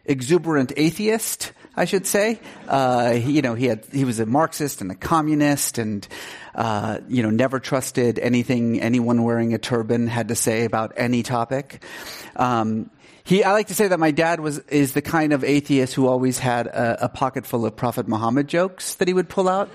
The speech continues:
at inappropriate times, like that kind of atheist, you know? Um, my mother, uh, grew up,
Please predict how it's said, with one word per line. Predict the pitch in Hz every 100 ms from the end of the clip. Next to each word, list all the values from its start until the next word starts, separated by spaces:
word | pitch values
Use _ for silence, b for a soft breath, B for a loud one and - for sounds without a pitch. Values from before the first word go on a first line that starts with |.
| 151
at | 151
inappropriate | 165 170 180 170 185 175 170
times, | 180 190 214 - -
like | 131
that | 139 147
kind | - 180
of | 185
atheist, | 190 190 202 208 - -
you | 185
know? | 220 165 B B B B B B
Um, | 147 147 139 127 120 120 - B B
my | 175 190
mother, | 202 262 240 208 208 - - _
uh, | 156 160 151 147 - 156
grew | 135 165 170
up, | 170 170 -